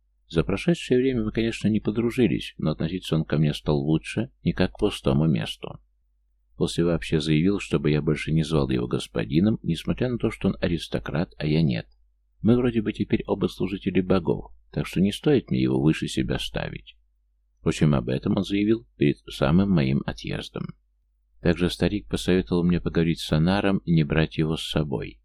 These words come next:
Он не стал от меня скрывать, что вскоре мне придётся стать одиночкой, и рано или поздно парню придётся от меня уйти, так что лучше оставить его здесь, чтобы не пропал где-нибудь. Опять же, теперь моя жизнь не будет прежней, потому что многие захотят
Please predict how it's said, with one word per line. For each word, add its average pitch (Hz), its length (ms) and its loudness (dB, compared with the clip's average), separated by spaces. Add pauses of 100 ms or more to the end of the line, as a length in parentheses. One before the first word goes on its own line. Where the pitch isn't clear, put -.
(200)
Он 95 100 4
не 117 140 2
стал 139 240 0
от 123 100 -2
меня 117 160 0
скрывать, 113 360 0
что - 180 -2
вскоре 110 280 2
мне 107 140 0
придётся 101 380 -2
стать - 320 -4
одиночкой, 104 720 -2
и 78 200 -2
рано 82 280 2
или 73 200 2
поздно 120 540 -4 (160)
парню 120 260 0
придётся 104 380 0
от - 100 -10
меня 101 240 4
уйти, - 340 -2
так - 200 -4
что - 160 -2
лучше 87 240 -2
оставить 78 460 0
его 85 160 4
здесь, - 500 -6
чтобы - 320 0
не 80 100 4
пропал 76 400 -2
где-нибудь. 67 680 -4 (1000)
Опять 92 340 2
же, 80 120 0
теперь 80 300 0
моя 80 260 4
жизнь 85 260 -2
не 85 80 4
будет 73 320 2
прежней, - 480 -2
потому 73 360 -2
что - 180 -4
многие 87 580 4
захотят - 460 -4